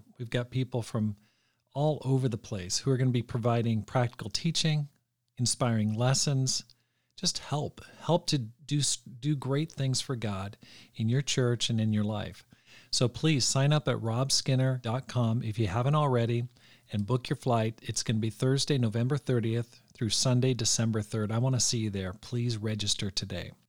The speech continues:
Who's the most impressive disciple you know under the age of thirty? I mean, someone who's really standing out for their love for God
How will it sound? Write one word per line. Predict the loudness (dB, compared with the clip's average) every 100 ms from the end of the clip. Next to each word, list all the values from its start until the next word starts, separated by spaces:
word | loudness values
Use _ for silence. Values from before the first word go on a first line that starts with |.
| _
Who's | -2 0
the | 0
most | 2 4 4
impressive | 0 2 4 4 2 2
disciple | 2 4 2 2 0
you | -2 0
know | 2 0 -2 -6 -10 _ _ _ -6
under | 0 2 2
the | 0 -2
age | 0 0 -2
of | -6
thirty? | -8 -8 -8 -8 -12 _ _ _ _ _ _ 0
I |
mean, | 2 4
someone | 4 4
who's | 4 2 -2
really | -8 -2 0 2
standing | 2 0 0 2 2
out | 2 -2 -4
for | -4
their | -2 -2
love | 0 -2 -2
for | -6
God | -2 -2 -2 -4